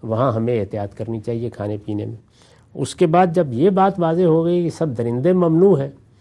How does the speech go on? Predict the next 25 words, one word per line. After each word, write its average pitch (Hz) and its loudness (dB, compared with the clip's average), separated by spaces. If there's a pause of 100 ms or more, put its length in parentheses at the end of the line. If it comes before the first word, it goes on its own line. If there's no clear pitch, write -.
(400)
تو - -8
اس 120 -6
کا 143 -2
مطلب 151 -2
یہ 170 0
ہوا 143 0
کہ 175 -6 (140)
کوئی 175 -2 (240)
چیز 202 0
ہے 143 0
کہ 135 -4
جو 120 -2 (420)
اپنی 143 -4
حقیقت 131 -4
کے 185 0
لحاظ 117 -4
سے 156 -4 (140)
درندوں 135 0
میں 208 2
اور 202 2
چرندوں 151 -2
میں 175 0
فارق 131 -2
ہوتی 135 -6
ہے، 127 -10